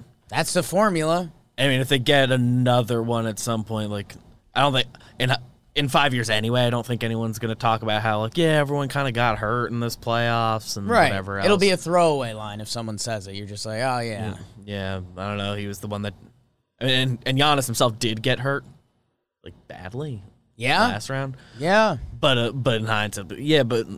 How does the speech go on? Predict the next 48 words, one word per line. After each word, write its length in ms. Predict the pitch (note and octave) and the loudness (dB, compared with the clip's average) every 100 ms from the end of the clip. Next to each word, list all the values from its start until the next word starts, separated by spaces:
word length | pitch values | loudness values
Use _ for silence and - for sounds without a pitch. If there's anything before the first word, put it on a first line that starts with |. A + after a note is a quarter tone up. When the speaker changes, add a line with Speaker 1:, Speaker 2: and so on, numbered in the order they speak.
| - | -10
Speaker 2:
I 140 | - A2+ | -4 -2
don't 100 | G#2 | 0
know. 240 | G#2+ A2 | 0 -2
It's 120 | G#2+ | -2
not 100 | A#2 G#2 | -2 -2
like 100 | G#2 | -4
a 60 | |
punishment 760 | - A#2+ A#2 - A#2 G#2+ G2 - | 0 2 4 2 -2 -4 -6 -10
that 180 | A2 G2+ - | -8 -8 -10
he 300 | G2+ G#2+ G2 - | -8 -8 -8 -8
didn't 340 | A2 G2+ F#2+ - - _ _ - | -8 -6 -8 -12 -20 _ _ -16
get. 120 | G#2 | -6
We 100 | C#3+ | 0
shouldn't 200 | C3+ D3 | 2 2
be 80 | C3 | 0
t-, 100 | C3 | -4
bringing 260 | C#3 C3 | -2 -2
him 40 | A#2+ | 0
down 160 | A#2+ | -2
'cause 100 | A2 G#2+ | -2 -8
he 60 | |
didn't 220 | G#2 G2+ | -10 -10
get 140 | F#2 E2+ | -12 -14
hurt. 280 | - - - - _ _ | -14 -16 -20 -20 _ _
Speaker 1:
Yeah. 320 | - D3 A2+ G2+ | -2 -2 -2 -2
Speaker 2:
And 100 | D#3 | 0
he 60 | E3+ | 2
did 280 | C#3+ D#3 | 4 4
get 140 | A#2+ F#2 | 2 -6
hurt. 320 | - - - D#3 - | -8 -12 -16 -16 -18
<laughs> 140 | - | -6
Speaker 1:
Yeah, 340 | C#3+ A#3+ A#3+ | 2 6 6
right? 400 | C#3+ D3+ F3 G#3+ | 6 4 6 4
And 260 | - B2+ B2 | 2 -2 -4
he, 460 | C#3+ D#3+ D#3+ D#3 - | 0 0 0 -4 -8
he 200 | A2+ D3+ | -8 -6
played 360 | D#3+ D#3+ E3 D3 | -2 2 2 2
through 320 | B2+ D3+ D#3 | -2 0 0
it. 80 | C#3 | 0
And 320 | B2+ B2 A2 - - - | -2 -6 -8 -14 -20 -4
I 120 | - | 4
heard 160 | D#3+ D3 | 4 4
Russillo, 580 | C3+ C#3+ C#3+ C3+ B2+ | 0 2 2 4 2
who, 300 | B2 B2 A#2+ | 2 0 -2
you 100 | A#2+ | -4
know, 120 | B2 A#2 | -4 -4
he's 220 | A#2+ A2+ | -4 -4
a 120 | A2 | -6